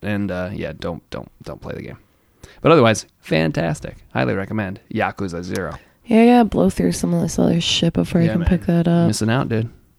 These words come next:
Speaker 1: It's
Speaker 2: I'm
Speaker 1: good
Speaker 2: not
Speaker 1: shit.
Speaker 2: missing out. I'm having a good time
Speaker 1: This is
Speaker 2: with the
Speaker 1: true.
Speaker 2: side
Speaker 1: How
Speaker 2: quests.
Speaker 1: did you, uh, did you do any, uh, story advancement?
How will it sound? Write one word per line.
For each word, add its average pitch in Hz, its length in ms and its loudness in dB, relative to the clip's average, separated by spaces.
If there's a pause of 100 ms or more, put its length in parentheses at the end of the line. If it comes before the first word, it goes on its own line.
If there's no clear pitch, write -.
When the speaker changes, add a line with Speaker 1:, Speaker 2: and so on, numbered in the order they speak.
Speaker 1:
It's 226 80 -2
Speaker 2:
I'm 262 40 2
Speaker 1:
good 285 100 6
Speaker 2:
not 320 100 6
Speaker 1:
shit. 285 120 6
Speaker 2:
missing 247 400 8
out. 233 200 8
I'm 208 80 8
having 247 220 8
a 214 100 6
good 233 280 4
time 285 200 6
Speaker 1:
This 277 100 8
is 269 40 10 (180)
Speaker 2:
with 240 80 8
the - 80 8
Speaker 1:
true. 226 60 4
Speaker 2:
side 226 340 6
Speaker 1:
How 151 140 6
Speaker 2:
quests. 180 260 8
Speaker 1:
did 170 120 6
you, 208 240 6
uh, 185 180 8
did 170 240 2
you 190 140 4
do 185 240 6
any, 175 680 4 (160)
uh, 143 320 4
story 135 380 6
advancement? 107 480 0